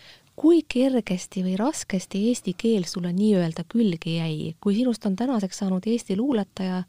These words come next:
siis peab sinust teatav keeleline andekus olema juba olemas algusest peale, aga eestlastele meeldib kohutavalt mõelda, et eesti keel on üks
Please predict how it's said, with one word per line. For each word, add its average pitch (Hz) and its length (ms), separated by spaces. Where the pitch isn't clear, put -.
siis - 220
peab 226 400
sinust 214 460
teatav 196 400
keeleline 196 520
andekus 190 600
olema 180 420
juba 180 220
olemas 175 400
algusest 180 520
peale, 190 420
aga 196 200
eestlastele 202 520
meeldib 196 360
kohutavalt 185 640
mõelda, 165 380
et 165 160
eesti 175 240
keel 165 160
on 160 80
üks - 160